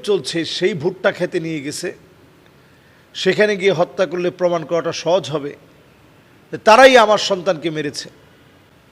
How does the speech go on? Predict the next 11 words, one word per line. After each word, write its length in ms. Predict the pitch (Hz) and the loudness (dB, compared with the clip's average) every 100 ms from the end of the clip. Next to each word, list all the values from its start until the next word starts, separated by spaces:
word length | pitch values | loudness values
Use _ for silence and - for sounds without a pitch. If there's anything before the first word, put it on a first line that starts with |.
| _ _ _ _ _ _ _ _ _ _ _ | _ _ _ _ _ _ _ _ _ _ _
অন্যায় 320 | - 180 196 202 | -4 -2 0 0
কখনো 340 | 180 185 180 | -2 -2 -4
চাপা 300 | - 180 180 | 0 0 0
থাকে 300 | - 139 135 | -6 -10 -12
না। 100 | - - _ _ _ _ _ _ _ _ _ _ _ _ _ _ _ | -16 -20 _ _ _ _ _ _ _ _ _ _ _ _ _ _ _
এই 100 | 165 | -2
অন্যায়কারীরা, 840 | 170 180 190 190 185 180 180 156 - - - _ _ - | 0 0 0 0 2 2 2 0 -4 -18 -20 _ _ -10
তাদের 220 | 160 175 | -2 0
অন্যায় 260 | 165 160 | 0 -4
শনাক্ত 460 | 151 165 185 - - | -8 -4 -4 -4 -8
হয়েছে, 380 | 135 139 - | -6 -6 -10